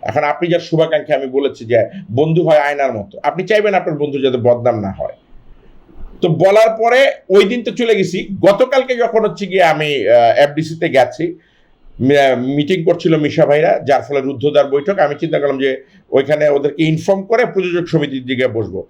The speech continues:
তো আমি ইয়ে শিল্পী সমিতির জাকিরকে ইনফর্ম করে বের হয়ে যাচ্ছিলাম, দেখি গাজী মাহবুব পরিচালক। তো আমি গাজী মাহবুবকে বললাম যে, "মাহবুব ভাই, চলেন প্রযোজক সমিতি যাই।" কয়, "আমার একটু পরিচালক সমিতিতে কাজ আছে, চলেন যাই।"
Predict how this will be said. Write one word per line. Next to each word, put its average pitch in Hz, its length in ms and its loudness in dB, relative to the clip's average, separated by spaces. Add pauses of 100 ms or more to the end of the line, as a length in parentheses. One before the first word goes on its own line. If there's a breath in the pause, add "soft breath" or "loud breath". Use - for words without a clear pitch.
(300 soft breath)
তো 160 80 2
আমি 160 180 2
ইয়ে 156 380 -2
শিল্পী 180 300 -2
সমিতির 185 360 0
জাকিরকে 175 460 0
ইনফর্ম 196 380 0
করে 220 160 4
বের 170 360 2
হয়ে 208 380 2 (460 soft breath)
যাচ্ছিলাম, 226 500 2
দেখি 196 180 2
গাজী 170 240 4
মাহবুব 120 360 -2
পরিচালক। - 420 -4 (140)
তো - 60 2
আমি 190 120 2
গাজী 202 220 4
মাহবুবকে 202 400 2
বললাম 190 240 2
যে, 185 60 -6
"মাহবুব 180 360 0
ভাই, 185 160 4 (320 soft breath)
চলেন 202 260 2
প্রযোজক 185 300 2
সমিতি 156 240 2
যাই।" 120 180 2
কয়, 180 120 4
"আমার 180 180 2
একটু 175 180 -4
পরিচালক 180 360 0
সমিতিতে 165 360 0
কাজ 170 180 0
আছে, 135 200 -4
চলেন 147 280 0
যাই।" 90 160 -8